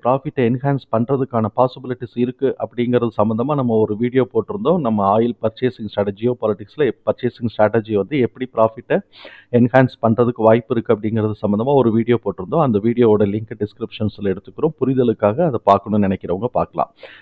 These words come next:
இப்ப நம்ம ஆயில் இந்தியாவை பத்தி நம்ம பார்ப்போம். இவங்க ட்ரெண்ட் லைன் கிளாசிஃபிகேஷன்ஸ்ல வந்து டர்ன் அரவுண்ட் பொட்டன்ஷியல் அப்படிங்கிற கிளாசிஃபிகேஷன்ஸ்குள்ள வராங்க. இது வந்து இத, இவங்களுடைய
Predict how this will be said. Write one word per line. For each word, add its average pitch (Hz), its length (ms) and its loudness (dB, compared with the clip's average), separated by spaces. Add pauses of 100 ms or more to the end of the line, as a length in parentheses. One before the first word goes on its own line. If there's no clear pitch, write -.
இப்ப 143 200 4
நம்ம 131 320 8
ஆயில் 147 160 4
இந்தியாவை 117 320 4
பத்தி 110 180 -2
நம்ம 104 240 2
பார்ப்போம். 107 280 4
இவங்க 117 260 2
ட்ரெண்ட் 120 180 2
லைன் 135 260 2
கிளாசிஃபிகேஷன்ஸ்ல 113 680 0
வந்து 113 260 0
டர்ன் 123 260 6
அரவுண்ட் 117 200 2
பொட்டன்ஷியல் 107 480 -2 (140)
அப்படிங்கிற 107 380 -2
கிளாசிஃபிகேஷன்ஸ்குள்ள 104 800 -2
வராங்க. 101 520 0 (420)
இது 127 240 6
வந்து 117 300 4
இத, 131 160 6 (800)
இவங்களுடைய 120 460 4